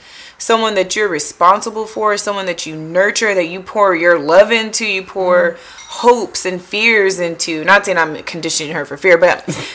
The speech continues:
Speaker 1: you know, I have a
Speaker 2: <laughs>
Speaker 1: little, little dark brown child
Speaker 2: Yeah.
Speaker 1: walking around in this world.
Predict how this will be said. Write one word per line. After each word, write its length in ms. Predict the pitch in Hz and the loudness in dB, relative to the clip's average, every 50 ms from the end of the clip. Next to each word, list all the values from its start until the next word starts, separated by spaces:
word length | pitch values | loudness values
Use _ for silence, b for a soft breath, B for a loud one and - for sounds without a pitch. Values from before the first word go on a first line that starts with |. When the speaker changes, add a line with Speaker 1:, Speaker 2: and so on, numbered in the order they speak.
| B | B
Speaker 1:
you 100 | B 247 | B 2
know, 120 | 247 226 208 | 4 6 8
I 80 | 262 | 8
have 160 | 247 226 220 220 | 8 8 6 6
a 60 | 220 | 4
Speaker 2:
<laughs> 80 | 220 | 4
Speaker 1:
little, 380 | 220 220 226 226 220 220 220 B B B B B B B B B B B B B B - | 4 4 4 4 4 2 -2 B B B B B B B B B B B B B B -2
little 340 | 233 262 262 240 240 226 208 190 | 2 4 6 6 6 4 2 2
dark 300 | 180 226 220 233 196 208 | 2 4 4 4 4 2
brown 260 | 208 240 233 233 233 233 | 0 2 2 4 2 2
child 500 | 233 294 - 247 262 262 208 175 151 - - 190 | 2 2 4 4 4 6 6 4 4 2 -2 -8
Speaker 2:
Yeah. 260 | 185 185 185 180 185 | -10 -8 -6 -6 -2
Speaker 1:
walking 320 | 196 214 220 226 226 226 | 2 2 2 2 2 0
around 240 | 220 214 214 208 208 | 0 0 0 0 -2
in 100 | 202 202 | -2 -4
this 200 | 202 202 196 - | -4 -4 -6 -4
world. 340 | 196 190 180 165 160 160 | -2 0 0 2 2 0